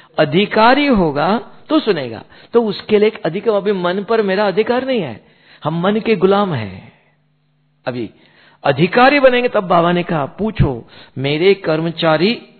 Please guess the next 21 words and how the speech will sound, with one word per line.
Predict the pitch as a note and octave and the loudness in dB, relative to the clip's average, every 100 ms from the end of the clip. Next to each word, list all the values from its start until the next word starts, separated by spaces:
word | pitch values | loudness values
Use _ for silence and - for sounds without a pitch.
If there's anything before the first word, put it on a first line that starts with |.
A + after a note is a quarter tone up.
| _ _ _ _ _ _ _ _ | _ _ _ _ _ _ _ _
अधिकार | C3+ B2 C#3+ D#3 E3 | -6 -4 0 0 0
में | F3 | 0
है, | E3 G#3+ | 0 0
मैं | E3+ D#3+ | -2 -2
कर्मेंद्र | E3 D3 D#3+ D#3+ D#3+ | -4 -2 -2 -2 -2
जीत | D3+ C3 E3 F#3 | -2 -2 0 0
हूं, | G#3+ A3 - _ _ _ _ _ _ _ _ _ | 0 -2 -10 _ _ _ _ _ _ _ _ _
सूक्ष्म | - C4 - - G3+ | -8 -6 -4 0 2
भी | G3+ B3 | 2 -2
स्थूल | - A3+ F#3 | -4 -4 -2
भी | D3 | -2
नहीं, | C#3 F#3+ G3 | 0 2 2
अभी | C#3 F3+ - D3 | 2 -2 -2 -4
हम | F3+ F#3 | -4 -4
गुलाम | D3 E3+ G#3+ G3+ | 0 2 2 0
हैं।" | A2 - _ _ - - - | -4 -10 _ _ -20 -8 4
तो | B3 | 4
क्या | B3 A3+ A#3+ | 4 0 2
उधर | G#3+ G#3 A#3 | 2 2 4
व्यवस्था | F#3 F#3 G#3+ - G#3 | 2 0 -2 -2 -4
दिया | B2+ G#2 B1+ | -4 -8 -12